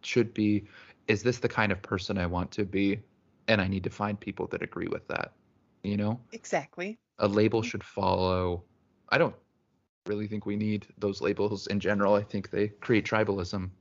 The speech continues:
Speaker 1: but I think you should seek to f-, surround yourself with people that agree with your views and act the way that you wanna act instead
Speaker 2: Mm-hmm.
Speaker 1: of trying to fit yourself into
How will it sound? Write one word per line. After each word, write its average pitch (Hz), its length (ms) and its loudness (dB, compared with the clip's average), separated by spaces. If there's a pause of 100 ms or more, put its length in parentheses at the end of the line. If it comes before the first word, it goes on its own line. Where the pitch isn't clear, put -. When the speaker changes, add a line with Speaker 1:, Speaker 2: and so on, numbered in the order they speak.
Speaker 1:
but 95 380 -4 (500)
I 110 120 0
think 127 180 -2
you 127 60 -4
should 120 200 -4
seek 113 220 -2
to - 100 0
f-, - 100 -10 (260)
surround 110 340 4
yourself 101 360 0
with 95 120 -4
people 92 320 -2
that 92 160 2
agree 92 320 0
with 85 320 -4 (140)
your 98 240 2
views 92 400 0
and 98 160 0
act 90 300 -4
the 104 60 -2
way 92 120 -2
that 80 100 -6
you 87 120 -6
wanna 95 240 -2
act 131 420 -8 (480)
instead 107 240 -2
Speaker 2:
Mm-hmm. 92 80 2
Speaker 1:
of 87 60 -8
trying 90 240 -2
to 87 80 0
fit - 320 -2
yourself 95 420 -4
into 92 580 -6